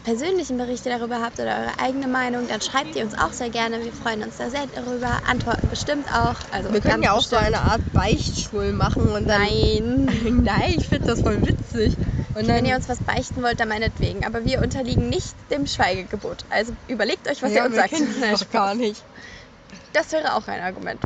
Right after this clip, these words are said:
Speaker 1: Vielleicht dann doch eher das machen. Naja. Ähm,
Speaker 2: Und
Speaker 1: Fini
Speaker 2: wir
Speaker 1: liest
Speaker 2: können
Speaker 1: das auf
Speaker 2: das
Speaker 1: jeden
Speaker 2: auch
Speaker 1: Fall dann gerne.
Speaker 2: Ja, und wir können uns da auch im Podcast darüber <laughs> unterhalten und eure Namen nennen. Nein, Spaß.
Speaker 1: Nein, Spaß, die machen wir nicht.
Speaker 2: Anonym.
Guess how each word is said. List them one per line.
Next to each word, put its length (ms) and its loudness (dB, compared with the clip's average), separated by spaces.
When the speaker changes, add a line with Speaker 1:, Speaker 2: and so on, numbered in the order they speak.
Speaker 1:
Vielleicht 340 2
dann 140 -2
doch 180 -2
eher 280 2
das 240 -2
machen. 320 -4
Naja. 220 -4
Ähm, 260 4
Speaker 2:
Und 160 8
Speaker 1:
Fini 60 4
Speaker 2:
wir 100 0
Speaker 1:
liest 100 4
Speaker 2:
können 200 2
Speaker 1:
das 20 4
auf 60 4
Speaker 2:
das 80 0
Speaker 1:
jeden 120 2
Speaker 2:
auch 60 4
Speaker 1:
Fall 80 4
dann 160 -2
gerne. 340 -2
Speaker 2:
Ja, 340 0
und 280 2
wir 100 4
können 300 2
uns 180 2
da 120 4
auch 340 2
im 180 -2
Podcast 480 2
darüber 400 0
<laughs> 0 -
unterhalten 480 2
und 140 2
eure 240 4
Namen 340 4
nennen. 220 0
Nein, 260 2
Spaß. 100 -18
Speaker 1:
Nein, 200 4
Spaß, 340 -10
die 60 -12
machen 220 -10
wir 60 -16
nicht. 220 -16
Speaker 2:
Anonym. 680 2